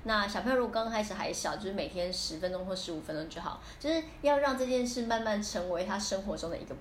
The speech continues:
部-，一部分。因为像Mia刚开始自主阅读的时候，她看的书可能一本了不起就是一百个字吧。但你看现在已经过三年了，他大概已经可以看到四五万字的小说了。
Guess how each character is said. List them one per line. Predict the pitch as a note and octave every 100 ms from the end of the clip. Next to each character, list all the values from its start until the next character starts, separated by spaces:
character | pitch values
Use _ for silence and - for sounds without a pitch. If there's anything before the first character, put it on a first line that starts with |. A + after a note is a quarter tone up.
| -
部-， | -
一 | F3+
部 | - G3
分。 | D#3 F#3 - - - -
因 | B3+
为 | C4+
像 | C4+ B3+
Mia | B3+ A3+
刚 | G#3+ G#3+
开 | G#3+
始 | G#3
自 | G#3
主 | G3 D3+
阅 | F#3+ F3+
读 | C#3+
的 | D3+
时 | D#3+
候， | E3 F#3+ F#3
她 | G#3
看 | - A#3 G#3
的 | F#3
书 | - - G#3+ G#3+ G#3 G#3+ G#3+ - - - -
可 | - A3 G3+
能 | G3 G3+
一 | B3 C#4
本 | G#3+ D#3 D#3+
了 | D#3+ F3+
不 |
起 | A3
就 | F#3
是 | G3 G3 - -
一 | A#3
百 | G#3+ -
个 | -
字 | - - F3+ -
吧。 | - - - - - - - - - -
但 | C4 A#3
你 | F#3
看 | A#3
现 | A#3+
在 | A3+
已 | F3+
经 | F#3+ G#3
过 | A3+ F#3+
三 | F#3+ F#3 F#3+
年 | F3+ G#2 F2+
了， | F#2 - -
他 | - G#3
大 | G#3
概 | G3+ G3+ F#3 E3
已 | C3+ C#3+
经 | - F#3+ F#3
可 | G3+
以 | -
看 | G3 F3
到 | F3 E3+
四 | - - B3 G#3+
五 | D#3
万 | E3 F3+ E3+
字 | - E3
的 | A#2
小 | - -
说 | - D3+ B2+
了。 | C3